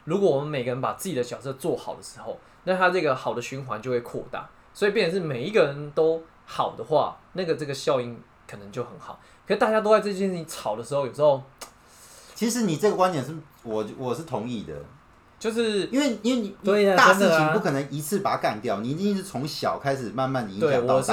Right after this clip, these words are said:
Speaker 1: 这个想法啦。
Speaker 2: 对。
Speaker 1: 可是你换个角度去思考，如果没有人去吵这件事情的话，我们或许也不会去注意到这件事情，甚至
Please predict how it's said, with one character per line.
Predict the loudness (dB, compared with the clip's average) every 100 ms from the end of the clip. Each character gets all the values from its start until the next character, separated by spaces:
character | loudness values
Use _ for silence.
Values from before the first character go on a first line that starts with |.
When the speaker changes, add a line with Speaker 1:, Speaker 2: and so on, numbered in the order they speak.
| 4
Speaker 1:
这 | 4
个 |
想 | 2 -4 -4
法 | -4 -4
啦。 | -8 -16 -20 -6
Speaker 2:
对。 | -4 -2 -8 0
Speaker 1:
可 | 0
是 |
你 | 4 6
换 | 6
个 | 8
角 | 4 2
度 | -2
去 | -6
思 | 2
考， | 4 4
如 | 8
果 | 8
没 | 8
有 | 4
人 |
去 | 2
吵 | -6 -6
这 | -4
件 | -4
事 | -6
情 | -8
的 | -2
话， |
我 | -2
们 | -2 0
或 | 0
许 | 0 -10 -18 _
也 | -10 -8 -4
不 | 0
会 | 0
去 | -2
注 | -4
意 | 2
到 | 2
这 | 2
件 | -4
事 | -8
情， | -8
甚 | -2 -2 -2
至 | -6 -8